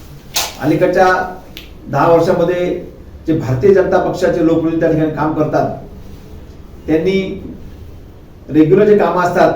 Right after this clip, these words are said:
रस्ते, काँक्रिटीकरण, पेवर ब्लॉक, समाज मंदिर,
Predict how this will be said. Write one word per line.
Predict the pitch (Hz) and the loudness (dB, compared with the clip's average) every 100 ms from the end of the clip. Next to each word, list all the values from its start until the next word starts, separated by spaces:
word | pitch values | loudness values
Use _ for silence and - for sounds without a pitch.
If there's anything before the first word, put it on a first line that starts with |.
| - - - - - - - | -4 -14 -18 -20 -20 -20 -10
रस्ते, | - 160 156 180 170 165 160 - - - - - - - - | 2 2 2 2 2 4 0 -2 -12 -18 -20 -20 -20 -12 -4
काँक्रिटीकरण, | 156 135 170 156 165 160 165 156 | -2 0 0 2 4 6 4 0
पेवर | 135 - 160 160 156 | -4 0 4 6 6
ब्लॉक, | 160 160 156 | 6 6 4
समाज | - 151 160 156 | -2 0 2 2
मंदिर, | 156 156 160 151 | 4 6 8 6